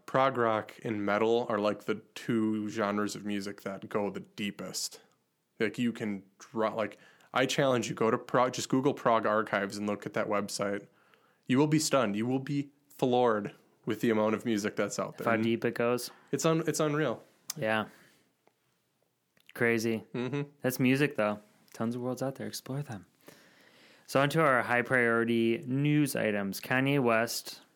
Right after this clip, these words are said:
Speaker 2: we have to talk about him again. Uh, he claims that he will protest the Grammys if Frank Ocean's album Blonde isn't nominated.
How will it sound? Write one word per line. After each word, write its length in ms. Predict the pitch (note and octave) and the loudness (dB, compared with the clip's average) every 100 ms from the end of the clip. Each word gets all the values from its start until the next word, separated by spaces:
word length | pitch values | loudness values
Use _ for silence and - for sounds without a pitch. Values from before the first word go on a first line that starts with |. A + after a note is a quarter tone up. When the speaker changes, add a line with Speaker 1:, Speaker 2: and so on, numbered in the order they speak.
| _ | _
Speaker 2:
we 100 | A2 F#2+ | -8 -6
have 220 | G2+ - | -6 -8
to 80 | - | -8
talk 180 | B2+ | -6
about 160 | C3 C3+ | -4 -4
him 160 | A#2+ G#2 | -2 -4
again. 300 | F#2 F#2 G2 - _ _ - _ | -6 -8 -12 -16 _ _ -20 _
Uh, 80 | - | -2
he 80 | A2 | -2
claims 280 | A2 B2 A2+ | 2 2 2
that 120 | A2+ | 2
he 120 | A#2 | 2
will 140 | A#2+ A2+ | 2 2
protest 760 | - A#2 - C3 C3+ - - | 2 0 0 0 2 0 -4
the 60 | C#3+ | -2
Grammys 580 | B2 B2+ C3+ A#2+ A2 G#2 | 2 4 4 2 2 0
if 120 | G#2+ | -2
Frank 320 | - A#2+ A2 | 0 -2 0
Ocean's 340 | A2 G#2+ A2+ G#2+ | -2 -2 -4 -2
album 380 | G#2 G#2 G#2+ G2+ | -2 0 -2 -2
Blonde 640 | G2 A2 A#2+ G#2+ G#2 G2+ | -2 0 2 2 0 -2
isn't 280 | G#2 A2+ G#2+ | -4 -4 -2
nominated. 640 | G#2 A2 G#2 F#2 C#2+ - | -2 0 -2 -4 -10 -14